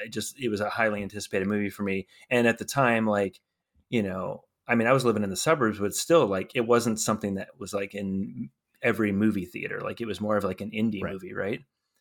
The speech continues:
Speaker 1: And
Speaker 2: Yeah.
Speaker 1: so, like, I had to wait for it to come out on Blu-ray or whatever. So your second moment, though, John, what was your second moment?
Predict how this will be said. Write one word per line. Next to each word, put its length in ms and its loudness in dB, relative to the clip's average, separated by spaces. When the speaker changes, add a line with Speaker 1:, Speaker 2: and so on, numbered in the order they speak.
Speaker 1:
And 160 4
Speaker 2:
Yeah. 40 -2
Speaker 1:
so, 200 8
like, 240 2
I 200 4
had 200 0
to 80 -2
wait 260 2
for 120 2
it 80 0
to 60 -8
come 140 0
out 160 4
on 380 -2
Blu-ray 320 0
or 80 -4
whatever. 380 -6
So 160 8
your 180 6
second 380 4
moment, 260 2
though, 140 0
John, 260 -4
what 80 0
was 140 0
your 80 -6
second 300 2
moment? 260 -12